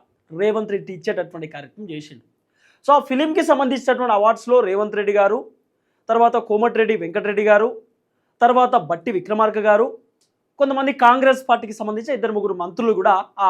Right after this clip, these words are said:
అవార్డ్స్లో వాళ్ళు పాల్గొనేటటువంటి కార్యక్రమం చేశారు. ఫస్ట్ బట్టన్న ఉన్నాడు, బట్టన్న మొత్తం వ్యవహారం అంతా చూసుకున్నాడు. తర్వాత తెలంగాణ ముఖ్యమంత్రి రేవంత్ రెడ్డి గారు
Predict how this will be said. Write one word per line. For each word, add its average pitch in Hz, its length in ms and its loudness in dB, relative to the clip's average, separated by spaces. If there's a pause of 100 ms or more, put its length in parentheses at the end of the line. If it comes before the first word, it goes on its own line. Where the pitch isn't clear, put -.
అవార్డ్స్లో 190 380 -4
వాళ్ళు 190 220 -4
పాల్గొనేటటువంటి 165 760 -10
కార్యక్రమం 131 360 -16
చేశారు. - 260 -16 (640)
ఫస్ట్ 277 240 -2 (100)
బట్టన్న 247 360 2 (120)
ఉన్నాడు, 220 280 -2
బట్టన్న 233 300 0 (100)
మొత్తం 220 280 -4
వ్యవహారం 196 360 2
అంతా 190 200 -6
చూసుకున్నాడు. 175 420 -12 (540)
తర్వాత 269 280 4 (140)
తెలంగాణ 277 340 2
ముఖ్యమంత్రి 247 360 0
రేవంత్ 240 280 2
రెడ్డి 214 180 -2
గారు 220 140 2